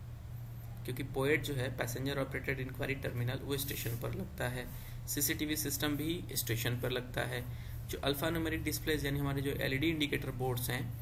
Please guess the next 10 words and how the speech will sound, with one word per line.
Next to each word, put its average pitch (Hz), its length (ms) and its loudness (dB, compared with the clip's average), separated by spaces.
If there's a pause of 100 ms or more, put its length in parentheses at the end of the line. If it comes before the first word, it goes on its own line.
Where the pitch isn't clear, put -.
(420)
वो 156 540 2
सब - 440 -2
stations - 500 0
पे - 100 -2
लगते 123 300 -2
हैं। 123 400 -2
एक - 240 -2
internet 196 600 2
है 127 500 0
जिसको, - 1000 -2